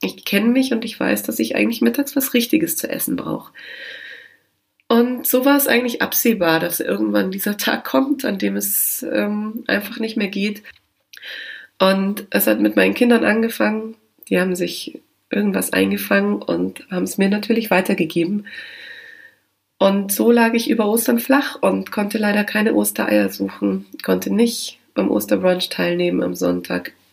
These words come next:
mit meinen Schwiegereltern und meinem Mann und meinen Kindern und meiner Schwägerin, sondern ich lag <laughs> alleine zu Hause im Bett und konnte mir wieder viele, viele Gedanken machen darüber,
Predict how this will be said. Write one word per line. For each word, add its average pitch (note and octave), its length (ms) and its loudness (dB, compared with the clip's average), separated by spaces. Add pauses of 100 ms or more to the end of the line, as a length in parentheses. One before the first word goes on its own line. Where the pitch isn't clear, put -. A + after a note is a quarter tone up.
(140)
mit - 160 -6
meinen E3+ 160 0
Schwiegereltern F#3+ 640 0
und F3+ 100 -8
meinem G3 220 0
Mann A#3 300 2 (420)
und A#3+ 160 2
meinen A#3 200 4
Kindern A3+ 440 2
und G#3 180 -4
meiner G3 380 -2 (340)
Schwägerin, G#3 640 2
sondern G3+ 400 0
ich - 240 -8 (320)
lag E3 560 -4
<laughs> - 20 -20
alleine A#3 360 0
zu G3+ 160 -2
Hause F#3 220 -2
im G3+ 100 -4
Bett C4 260 -8 (2000)
und C4 180 4
konnte A#3+ 260 4
mir G#3 160 0
wieder G3 180 0
viele, G#3+ 300 0
viele G3 240 -2
Gedanken E3+ 480 -2
machen F3 260 -2
darüber, G3 640 0